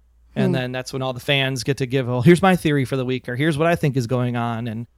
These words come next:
Speaker 1: we wanna make sure we give enough time for them to get that stuff in, but usually twenty-four to forty-eight hours.
Speaker 2: What is your worst podcasting moment or your biggest podcasting fail?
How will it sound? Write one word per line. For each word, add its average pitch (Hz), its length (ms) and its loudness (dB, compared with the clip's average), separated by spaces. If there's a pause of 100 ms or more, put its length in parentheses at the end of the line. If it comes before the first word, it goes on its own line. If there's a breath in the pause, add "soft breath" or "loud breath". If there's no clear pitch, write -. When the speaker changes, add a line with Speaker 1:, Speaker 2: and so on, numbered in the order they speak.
(160)
Speaker 1:
we 147 80 0
wanna 143 160 0
make 139 120 -2
sure 147 120 -4
we 143 60 -4
give 135 100 -4
enough 139 260 0
time 156 220 4
for 147 100 0
them 151 180 4
to 139 60 -2
get 139 120 -2
that 131 160 -4
stuff - 220 -2
in, 196 300 2 (640)
but 139 140 2
usually 180 300 6
twenty-four 151 340 2
to 131 60 2
forty-eight 117 340 -2
hours. - 460 -14 (600)
Speaker 2:
What 220 420 4
is 170 600 2
your 170 380 2
worst 170 580 2
podcasting 160 720 -4
moment 156 340 0
or 160 80 0
your 151 160 2
biggest 151 400 -2
podcasting 156 580 -6
fail? 175 400 -4